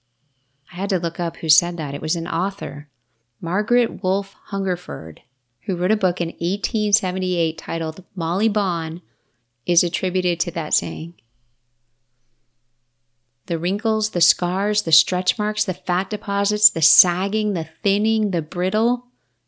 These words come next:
can all be amazing and beautiful. Anything that we work to hide about our physical appearance can be beautiful.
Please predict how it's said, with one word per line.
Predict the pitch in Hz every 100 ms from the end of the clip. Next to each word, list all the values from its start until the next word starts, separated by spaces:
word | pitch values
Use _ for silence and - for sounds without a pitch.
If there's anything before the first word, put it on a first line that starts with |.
| _ -
can | - 190 185 -
all | 175 175 185 196 202 -
be | 180 175 170 -
amazing | 165 165 165 175 170 185 180 180 _ -
and | 165
beautiful. | 160 156 160 - 160 160 _ _ _ _ _ _ _ _ _ _ _ _ _ _ -
Anything | 202 233 247 233
that | 202
we | 180
work | 196 175 190
to | -
hide | 180 - 165 196
about | 208 185 170
our | 165
physical | - 180 180 175
appearance | 175 175 190 233 240 - _ _ _ -
can | - 180
be | 180
beautiful. | 165 165 160 170 165 165 151